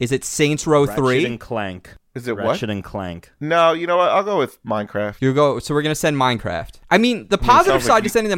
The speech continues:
Speaker 1: Minecraft is they might get so addicted they'll never come and try to enslave us.
Speaker 2: Yeah,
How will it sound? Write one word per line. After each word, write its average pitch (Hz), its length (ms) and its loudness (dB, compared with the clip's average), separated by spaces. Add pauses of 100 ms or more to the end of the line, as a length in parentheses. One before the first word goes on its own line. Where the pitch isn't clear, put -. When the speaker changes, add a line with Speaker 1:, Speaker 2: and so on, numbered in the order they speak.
Speaker 1:
Minecraft 185 380 0
is 143 100 -4
they 165 120 0
might 196 200 2
get 226 160 -2
so 175 240 0
addicted 139 480 -2
they'll 127 100 0
never 139 360 0
come 139 320 -2
and 98 120 -4
try 101 200 0
to 92 100 -4
enslave 117 400 -6
us. - 420 -14
Speaker 2:
Yeah, 101 500 -10